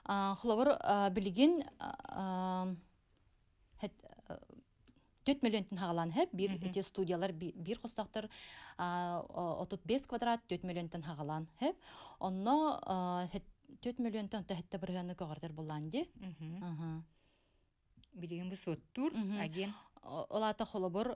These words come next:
Speaker 1: а, үс йөз агуган, э, ике йөз агуган тыгынча хук болар.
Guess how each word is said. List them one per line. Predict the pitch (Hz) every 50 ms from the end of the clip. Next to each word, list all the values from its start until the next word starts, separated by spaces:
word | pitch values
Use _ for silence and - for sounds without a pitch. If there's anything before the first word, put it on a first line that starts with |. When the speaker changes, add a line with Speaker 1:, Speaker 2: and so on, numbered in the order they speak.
| - -
Speaker 1:
а, | - 170 175 175 175 175 180 170 - - - - _ _ _
үс | - 226 226 - -
йөз | 226 220 208 - - -
агуган, | - 185 165 185 175 190 196 196 190 185 - _ -
э, | 254 240
ике | 226 - - 220
йөз | 220 214 208
агуган | 180 185 190 196 208 196
тыгынча | - 185 180 180 180 - 185
хук | 170 - 175 165 -
болар. | - 165 160 170 165